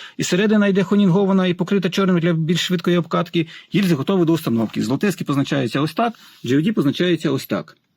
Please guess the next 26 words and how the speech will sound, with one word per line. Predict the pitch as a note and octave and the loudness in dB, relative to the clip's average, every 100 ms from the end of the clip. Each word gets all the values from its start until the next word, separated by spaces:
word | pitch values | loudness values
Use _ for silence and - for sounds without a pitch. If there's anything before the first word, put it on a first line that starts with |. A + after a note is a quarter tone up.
| _ _ _ _ _ - | _ _ _ _ _ -6
Як | D3 D3 | -6 0
на | |
мене, | G3 A#3 F#3+ | 2 4 2
різниці | D3 G3 - | 2 0 -2
по | D3 | -2
гільзам | E3+ F3 - | 0 -2 -4
абсолютно | A2+ - E3+ F3 | -4 -2 0 2
немає. | C3+ A2 G2+ G2 - - - - - _ | 2 2 -2 -6 -12 -20 -20 -20 -20 _
Давайте | - C#3 F3+ D3+ | -2 -2 0 2
більш | F3 - | 0 0
цікаво, | D#3 D3+ C3+ | 0 2 2
до | C3+ | 2
поршнів | D3 - F#3+ - | 0 0 2 2
перейдемо. | C#3 B2+ A#2+ A#2+ B2 - - - - - - - - _ - - - _ _ | 2 2 2 0 -2 -10 -16 -16 -10 -2 -2 -2 -16 _ -20 -20 -20 _ _
Злотевський | - C3+ F3 G3 - | -2 0 0 0 -2
позначається | D#3 C#3+ C#3 D3 C3 D#3 | 0 0 2 0 0 0
ось | D#3 | 0
так, | A3 A3 - - _ _ _ _ _ - | -2 -4 -6 -20 _ _ _ _ _ -10
G | B2 C#3+ | -2 0
F | E3+ | 2
D | |
має | G3 E3+ E3 | 2 2 0
такі | D3 A#2+ | -2 -4
позначення. | A2 G#2 G#2 A2 A2+ | -4 -4 -4 -4 -2
Пишеться | G#3 - A#2 | -2 -2 -2
група | D3 D#3+ D#3 | 0 0 -2